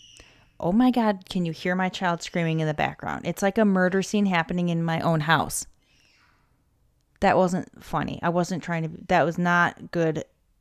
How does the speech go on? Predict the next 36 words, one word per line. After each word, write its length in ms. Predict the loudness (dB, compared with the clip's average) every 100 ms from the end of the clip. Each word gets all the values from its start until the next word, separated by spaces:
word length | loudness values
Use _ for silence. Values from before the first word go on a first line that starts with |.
| _ _ _ -12
timing 420 | -8 -6 -4 -4
on 140 | -4 -4
my 140 | -4
part. 340 | -4 -4 -4 -6
I'll 160 | -4 -4
admit 320 | -4 -6 -6
it. 160 | -8 -10 _ _ _ _ _ _ -20 -20 _ _ _
Oh 80 | -8
my 180 | -6 -6
God, 280 | -6 -8 -10
I 60 |
can't 340 | -12 -10 -12 -12 -16
record 360 | -14 -6 -6 -4
like 160 | -6 -8
this. 300 | -12 -12 -18 _ _ _ _ _ _
You 100 | -6
guys, 360 | -2 -4 -6 -12 -2
is 180 | 0
this 200 | 2 0
almost 280 | 0 0 0
done? 160 | 0 -2
Are 180 | 2 2
we 160 | 4 2
done 320 | 2 2 4
with 140 | 0
quarantine 420 | 0 -2 0 0 2
yet? 220 | 2 0
'Cause 120 | -2
I'm 120 | 0
about 300 | 2 2 0
to 100 | -2
run 200 | -6 -6
into 180 | -6 -6
traffic. 600 | -4 -2 -2 -4 -12 -14 _
<sighs> 40 | _ _ _ _ _ _ _ _ -20 -20 -20 -20 -20 -20 _ _ _ -10
Oh 1300 | -8 -8 -12 -18 -20 -20 _ _ _ _ _ _